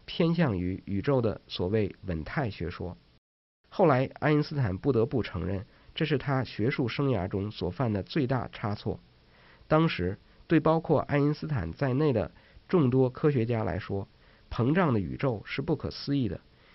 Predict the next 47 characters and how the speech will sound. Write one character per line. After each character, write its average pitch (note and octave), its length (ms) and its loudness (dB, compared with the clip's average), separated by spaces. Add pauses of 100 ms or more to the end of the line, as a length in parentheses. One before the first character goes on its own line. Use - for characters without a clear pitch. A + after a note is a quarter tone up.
(120)
因 E3+ 140 4
为 D#3 160 6
这 D#3 180 2
意 F3 220 0
味 B2 160 4
着 E2 200 -2 (120)
宇 G2+ 160 0
宙 C3+ 220 4
和 - 200 -4
时 G2 180 -6
间 G#2 240 -2 (120)
都 D3 160 2
有 F#2+ 100 2
一 E2 80 -2
个 A2 140 0
开 B2+ 240 -6
始。 - 260 -10 (1080)
是 - 220 2
谁 G#2+ 260 0
开 F3+ 320 -2
始 F3 200 -4
了 D2+ 100 -2
这 B2+ 120 0
一 G2+ 160 0
切 C3+ 260 -2
呢？ F#2+ 160 -4 (880)
宇 A2 160 2
宙 D#3 180 6
膨 A#2 240 0
胀 D3+ 180 2
的 G2+ 80 2
证 A2+ 300 0
据 G2+ 260 -4 (300)
是 - 160 0
在 C3 260 0
一 E3 200 0
九 F2+ 240 -2
二 C3 200 0
九 F2+ 160 -6
年 D#2 320 -6 (360)
由 C3 140 4
美 G#2 240 4
国 G#2 220 0
天 E3 260 0
文 C#3 140 2
学 G#2 180 -2
家 G#2 300 -4